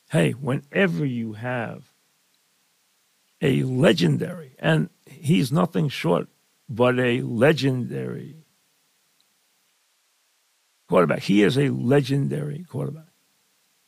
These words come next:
Not a good quarterback. He's a all-time quarterback. So when he moves into New York to take over a team, that's a big deal.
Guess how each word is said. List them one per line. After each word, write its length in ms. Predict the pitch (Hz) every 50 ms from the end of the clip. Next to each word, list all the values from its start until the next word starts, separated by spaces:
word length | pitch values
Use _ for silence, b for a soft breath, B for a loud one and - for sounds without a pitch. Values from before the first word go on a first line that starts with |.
| _ _ _ _ _ -
Not 120 | 160 180
a 40 | 185
good 280 | 135 110 143 147 120 -
quarterback. 480 | - 123 120 113 113 - 143 - - - _ _ _ _ _ _ _ _ _ _
He's 200 | - 175 170 156
a 320 | 156 135 143 147 143 127 - _ _ _ _ _ _ _
all-time 540 | - 147 147 131 110 - 117 113 110 107 113
quarterback. 420 | 110 - - - 139 147 143 135 _ _ _ _ _ _ _ _ _ _ b b b b b
So 140 | b - 160
when 160 | 156 151 135
he 160 | 127 147 202 214
moves 680 | 185 160 170 175 160 135 127 117 107 107 - - - - _ _ _ _ _ _ _ _ _ _ _ _ _ _ _ _ _ _ -
into 220 | 190 196 185 160
New 120 | 139 123 113
York 340 | 110 131 143 131 - - _ _ _ _ _ _ _ _ _ -
to 80 | 131
take 220 | - - 127 113 107
over 280 | 120 117 101 101 104
a 60 | 107
team, 320 | 95 - 131 135 117 - - - b b b b b
that's 140 | b - -
a 60 | 78
big 260 | - - - 110 123
deal. 260 | 170 185 165 147 _